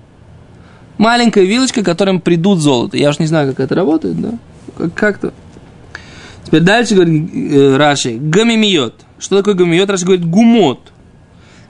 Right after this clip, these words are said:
Гамимиот в, по, в Мишне это означает гумот. Гумот это у-, углубление. Бенахаль, ручей, шипулей гарим, склон гор. Шекурим волора,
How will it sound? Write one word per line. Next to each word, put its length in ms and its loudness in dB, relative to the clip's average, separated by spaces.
Гамимиот 840 0
в, 360 0
по, 540 0
в 200 -4
Мишне 440 0
это 160 -2
означает 460 0
гумот. 440 2
Гумот 380 0
это 180 2
у-, 100 4
углубление. 760 0
Бенахаль, 840 0
ручей, 640 2
шипулей 720 0
гарим, 520 -2
склон 640 -2
гор. 300 0
Шекурим 840 -2
волора, 840 2